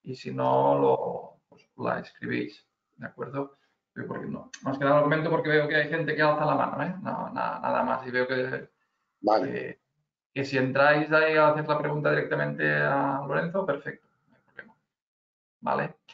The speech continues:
Speaker 1: Eh, de momento, eh, Lorenzo, es-, esta era la última pregunta. Ah,
Speaker 2: Sí.
Speaker 1: mira, si quieres damos un poquito de tiempo, aprovecho para presentar el, el próximo webinar, que será el veintitrés de marzo.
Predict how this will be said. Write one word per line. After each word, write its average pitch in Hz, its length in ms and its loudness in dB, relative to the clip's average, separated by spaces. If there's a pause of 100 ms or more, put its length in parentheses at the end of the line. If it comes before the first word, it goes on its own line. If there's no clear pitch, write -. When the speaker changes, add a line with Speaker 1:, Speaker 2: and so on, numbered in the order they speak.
(240)
Speaker 1:
Eh, - 160 0
de - 80 2
momento, 170 1120 6 (160)
eh, 147 340 0
Lorenzo, 147 280 -2
es-, 156 320 2
esta 147 280 -2
era 139 120 0
la 139 100 2
última 139 320 -4
pregunta. 147 680 -4 (500)
Ah, 65 280 -8
Speaker 2:
Sí. 110 120 4 (880)
Speaker 1:
mira, 135 260 -10
si - 140 -20
quieres 139 220 -4
damos 156 240 2
un 160 100 -6
poquito 151 300 2
de 151 120 6
tiempo, 175 300 2
aprovecho 156 400 2
para 156 180 4
presentar 156 540 0
el, 151 340 2
el 151 180 -2
próximo 151 480 0
webinar, 165 520 0
que - 120 -20
será - 480 0
el 143 60 4
veintitrés 139 520 0
de - 60 -4
marzo. - 640 0